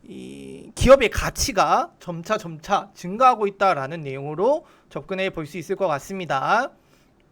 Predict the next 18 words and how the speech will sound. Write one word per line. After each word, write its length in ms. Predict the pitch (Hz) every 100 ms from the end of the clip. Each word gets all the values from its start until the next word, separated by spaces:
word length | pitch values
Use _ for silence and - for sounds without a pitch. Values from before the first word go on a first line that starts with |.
| _ _ _ _ _ _ _ _ _ _ -
자, 160 | 196 165
기관 400 | - 190 247 294
투자자 680 | - 208 185 160 156 214 262
칠십사 640 | - 269 277 - - 143
프로가 500 | - 233 180 208 170
내년 340 | 151 156 208 208
암호화폐 580 | 147 165 196 196 190
투자를 500 | 175 202 185 202 262 - - _
늘릴 580 | 156 170 214 240 254 254
계획이다라고 1000 | - 156 175 196 185 185 180 143 147 147
해요. 560 | 214 180 156 262 339 - - _
자, 180 | 190 160
밑에 260 | 208 233
보면 400 | 233 208 240 220
기관들이 500 | - 170 226 285 311
얼마나 680 | 190 156 226 294 185 180 185
이번 360 | 151 156 196 196
주에 580 | 190 180 190 214 247